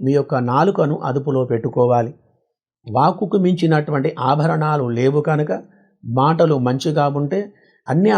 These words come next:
ఆభరణాలు మీ దగ్గర ఉన్నట్టే. కాబట్టి ఎక్కడికి వెళ్ళినా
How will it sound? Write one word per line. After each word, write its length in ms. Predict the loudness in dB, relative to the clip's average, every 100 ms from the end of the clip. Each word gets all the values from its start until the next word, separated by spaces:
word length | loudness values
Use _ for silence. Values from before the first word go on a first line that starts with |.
| 2
ఆభరణాలు 540 | 2 2 0 0 -2 -4
మీ 200 | -2 0
దగ్గర 320 | 2 0 0 0
ఉన్నట్టే. 560 | 0 0 0 -2 -4 -6 _ _ _ _ -2
కాబట్టి 460 | 0 0 0 -2 -6 _ _ -4
ఎక్కడికి 500 | -4 0 2 2 2
వెళ్ళినా 380 | 2 2 0